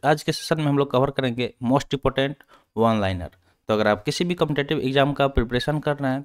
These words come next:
तो वीडियो लास्ट तक जरूर देखिएगा। चलिए वीडियो शुरू करते हैं, जल्दी से लाइक कर दीजिए और चैनल पे नए हैं तो जल्दी से चैनल को सब्सक्राइब कर लीजिए। तो यहाँ पे दिया गया है क्वेश्चन नंबर वन कि विश्व का सबसे शुष्क स्थान, ठीक है, जो वर्ल्ड है, वर्ल्ड का सबसे सूखा स्थान के बारे में पूछा जा रहा है,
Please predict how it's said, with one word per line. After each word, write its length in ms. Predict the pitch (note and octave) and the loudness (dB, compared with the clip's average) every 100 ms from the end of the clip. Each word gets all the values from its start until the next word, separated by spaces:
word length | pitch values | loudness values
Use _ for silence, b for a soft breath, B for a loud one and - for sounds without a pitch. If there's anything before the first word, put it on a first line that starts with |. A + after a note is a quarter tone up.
| - | -4
तो 60 | |
वीडियो 260 | A#2+ B2 C3 | -4 0 2
लास्ट 240 | B2+ B2+ - | 2 0 -4
तक 120 | C#3+ A#2+ | -8 -2
जरूर 280 | A2 G#2+ G2 | 0 0 -2
देखिएगा। 480 | G2 - E2+ D#2 - _ _ _ - | -6 -6 -12 -12 -20 _ _ _ -2
चलिए 160 | B2 D3 | 0 2
वीडियो 260 | C#3+ D3+ | 2 0
शुरू 220 | - D3 | 0 -2
करते 280 | D3 C#3+ - | 2 0 0
हैं, 140 | D3 C#3+ | 0 0
जल्दी 220 | A#2+ C3+ | 0 0
से 120 | C3 | 2
लाइक 200 | A#2+ C3+ | 0 0
कर 100 | C#3+ | -2
दीजिए 360 | C#3+ C#3+ D3+ D#3 | -4 -4 -4 -2
और 220 | G#2+ G2+ G2+ | 0 0 0
चैनल 300 | A#2 B2 C3+ | 0 0 -2
पे 120 | C3+ | -2
नए 140 | C3+ | -2
हैं 120 | C#3+ | -2
तो 120 | D3 A2+ | -4 -4
जल्दी 240 | A2+ A#2+ | -4 -2
से 100 | B2 | -4
चैनल 260 | A#2+ A#2 A#2 | -2 -2 -2
को 240 | - B3+ - | -4 -10 -8
सब्सक्राइब 520 | - - - F#2+ F#2+ | -8 -8 -6 -6 -6
कर 100 | F#2 | -10
लीजिए। 360 | F2 F2 - - b b b - | -10 -14 -18 -20 b b b 0
तो 60 | |
यहाँ 100 | A#2 C#3 | 2 4
पे 60 | |
दिया 200 | C3+ D3+ | 4 4
गया 120 | D#3+ | 4
है 60 | D#3 | 2
क्वेश्चन 320 | D#3 C3 D3+ | 0 -2 -2
नंबर 200 | D#3 C#3+ | 0 0
वन 160 | C#3 C3 - | 0 -2 -4
कि 80 | C3 | -6
विश्व 380 | B2 D3+ - E3+ | -2 -2 0 -2
का 140 | - D#3 | 0 -2
सबसे 340 | - B2 D3 | -2 -2 -2
शुष्क 400 | - C#3+ - - | -2 -2 -4 -6
स्थान, 340 | - - G2 G#2 | -10 -6 -6 -4
ठीक 140 | D3+ | -4
है, 100 | G#2 - B B A#2 | -4 -8 B B 0
जो 120 | G#2+ | 4
वर्ल्ड 260 | A#2+ D3+ C#3+ | 6 4 2
है, 100 | D3 | 0
वर्ल्ड 300 | C#3 C3 D3 | 0 0 0
का 100 | C#3 | -2
सबसे 300 | C#3+ - C#3+ | -2 -2 -4
सूखा 380 | - C3+ - C#3+ | -2 -2 2 2
स्थान 240 | - C3+ | 2 -2
के 100 | C3+ | 0
बारे 160 | B2+ B2 | -2 -2
में 60 | B2 | -4
पूछा 200 | B2 B2+ | -6 -2
जा 80 | A#2 | -4
रहा 140 | |
है, 60 | C3 | -4